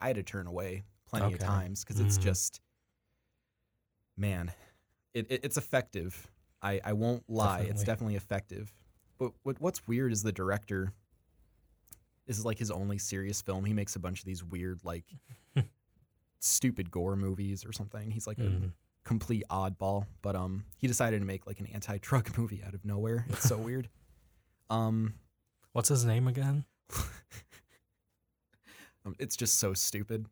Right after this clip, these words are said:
Speaker 1: Um, Lucifer Valentine. That, it's not his real name. It's, like, a
Speaker 2: <laughs> Too
Speaker 1: s-,
Speaker 2: bad.
Speaker 1: edgy pseudonym or
Speaker 2: Mm-hmm.
Speaker 1: something.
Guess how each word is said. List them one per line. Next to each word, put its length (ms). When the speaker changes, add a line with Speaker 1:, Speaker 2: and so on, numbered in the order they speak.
Speaker 1:
Um, 280
Lucifer 500
Valentine. 840
That, 180
it's 140
not 160
his 120
real 240
name. 460
It's, 160
like, 200
a 240
Speaker 2:
<laughs> 240
Too 120
Speaker 1:
s-, 60
Speaker 2:
bad. 220
Speaker 1:
edgy 140
pseudonym 720
or 80
Speaker 2:
Mm-hmm. 20
Speaker 1:
something. 520